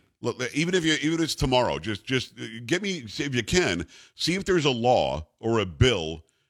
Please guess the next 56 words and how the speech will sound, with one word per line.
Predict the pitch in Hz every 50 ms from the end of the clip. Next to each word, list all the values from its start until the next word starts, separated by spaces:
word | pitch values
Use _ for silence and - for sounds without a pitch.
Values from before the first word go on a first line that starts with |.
| _ _ 92
that, | 104 113 107 95
or | 107 107 104 98
something | 92 - 143 139 - 139 123 120
on | 113 107
the | 104
election | 101 107 123 127 - - 113 98
that | 98 95 92
would, | 98 98
I | 90
mean, | 107 110 107 98 90 - -
people | 139 156 - 156 151 135
would, | 123 113 101 - 104 95 - _ _ 110
would | 117 113 104
vote | 82 95 104 135 127
to | - 127
let | 139 139
criminals | - 131 117 120 127 123 -
take | - 131 113
seven | - - 123 123
hundred | 123 117
fifty | - 120 110 120
dollars | 110 117 120 117
worth | 127 117
of | 107 -
stuff. | - 131 180 185 - - _ _ _ _ _ _ _ _ _ _ _ -
I, | - 139 - -
I | 170
think | 185 208 165
in | 139 120
California, | 104 - 143 139 127 107 151 170 165
they | 117 104
just | 107 120 107
made | 127 120
it | 95 80
policy | - 117 127 143 147 123 - 117 107
through | 98 - 107 110 110 104 98
the | 85 87
legislature. | 92 113 165 185 180 117 117 98 82 73 - 67 60 52 - _ _ _ _ _ _ _ _ _ _ _ _ _ -
There's | 113 113 107 98
no | 143 165 151
way | 123
this | 117 151 160 -
legislature | 139 127 113 113 - 131 117 113 - 107 104
in | 87
Texas | 82 131 156 165 - 139 113 98
would | 101 87
do | 92 90
that | 92 95
'cause | 92 98 85
it's | 80 71 -
red. | 123 156 151 95 65 62 58 - _ _ _ _ _ -
It's | - 104 107
a |
Republican | 107 104 - 117 120 113 98 107 107
legislature. | 135 160 135 127 98 101 98 82 78 - 87 92 -
Although, | 151 147 131 131 170 160 120 95 85 85 82